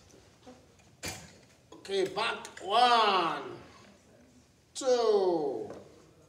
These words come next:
three, four, five,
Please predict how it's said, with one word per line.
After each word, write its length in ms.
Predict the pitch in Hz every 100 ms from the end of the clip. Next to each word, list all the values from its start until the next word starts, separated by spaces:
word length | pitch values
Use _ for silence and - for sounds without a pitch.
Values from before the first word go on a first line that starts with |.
| - - - - _ -
three, 1080 | - 196 233 - 220 415 185 175 202 - - - - - - - - _ _ - - -
four, 480 | - 226 - - - - - _ _ _ _ _ _ - _ _ _ _ _ _ _
five, 800 | - 247 202 180 - - -